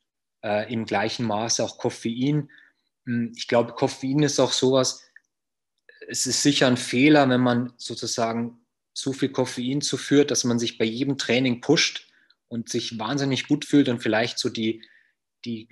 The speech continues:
eigenen Körpersignale gar nicht mehr so richtig wahrnimmt.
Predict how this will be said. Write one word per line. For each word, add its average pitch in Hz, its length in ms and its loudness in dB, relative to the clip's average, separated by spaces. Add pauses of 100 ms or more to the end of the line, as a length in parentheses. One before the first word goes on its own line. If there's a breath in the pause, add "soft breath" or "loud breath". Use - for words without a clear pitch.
eigenen 120 380 0
Körpersignale 117 840 0
gar 113 180 -2
nicht 120 140 -6
mehr 113 160 -2
so 101 160 -4
richtig 110 520 -14
wahrnimmt. 127 520 -2